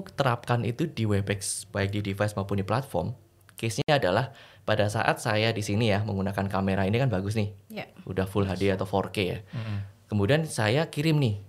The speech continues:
Speaker 1: ke Mas Guntur, Mbak Putri di platform Webex. Ternyata di tengah-tengahnya itu bandwidth-nya turun
Speaker 3: Hmm.
Speaker 1: pada saat kirim.
Speaker 3: Hmm.
Speaker 1: Otomatis kita nggak bisa kirim besar dong.
Speaker 2: Ya.
Speaker 3: Ya.
Speaker 1: Tapi tetap harus real time communication.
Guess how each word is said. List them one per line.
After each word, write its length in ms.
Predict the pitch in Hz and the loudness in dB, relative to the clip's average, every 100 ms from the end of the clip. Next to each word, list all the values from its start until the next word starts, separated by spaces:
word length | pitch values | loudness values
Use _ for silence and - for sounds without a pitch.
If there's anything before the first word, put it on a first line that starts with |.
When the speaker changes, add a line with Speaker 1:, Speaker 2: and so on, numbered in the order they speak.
| - - | -18 -6
Speaker 1:
ke 220 | 101 95 | -2 0
Mas 200 | 98 98 | 0 0
Guntur, 240 | 101 101 | 0 2
Mbak 180 | 120 87 | 4 2
Putri 480 | 95 95 - 143 185 - - - - - - | 0 -2 -2 -2 -4 -14 -20 -20 -20 -20 -6
di 160 | 120 113 | 0 2
platform 480 | - 95 - 101 | 2 0 2 0
Webex. 560 | 87 - - - - - - - - - | 0 -2 -2 -4 -10 -14 -20 -20 -20 -2
Ternyata 340 | 131 110 123 | 2 4 4
di 120 | 185 | 4
tengah-tengahnya 680 | 156 120 104 104 101 98 101 | 2 2 0 0 0 2 0
itu 400 | 90 92 190 247 - - - | -2 0 0 0 -8 -20 -8
bandwidth-nya 480 | - 104 98 98 175 | 0 2 2 2 2
turun 380 | 196 226 160 131 - | 2 2 2 2 -4
Speaker 3:
Hmm. 420 | 131 120 113 107 107 | -8 -8 -8 -8 -4
Speaker 1:
pada 220 | 113 107 | 0 2
saat 280 | 123 - - | 2 0 0
kirim. 280 | 147 113 | -2 -2
Speaker 3:
Hmm. 120 | 95 101 - - - - - | -4 -8 -14 -20 -20 -14 -4
Speaker 1:
Otomatis 400 | 107 98 95 - | -2 0 0 -2
kita 220 | 139 139 | -2 0
nggak 160 | 160 104 | 2 0
bisa 160 | 104 98 | 0 -2
kirim 220 | 98 98 | -2 -2
besar 280 | 101 113 101 | 0 0 2
dong. 220 | 82 101 - - - | 0 -4 -10 -20 -20
Speaker 2:
Ya. 180 | - 196 - | -14 -14 -14
Speaker 3:
Ya. 140 | - 101 | -12 -6
Speaker 1:
Tapi 220 | 90 110 | -4 -2
tetap 300 | 143 - 139 | -2 0 0
harus 260 | - 95 110 | 0 0 0
real 200 | 117 95 | 0 2
time 180 | 107 120 | 2 0
communication. 680 | 104 95 92 90 98 90 | 0 0 -2 -4 -4 -6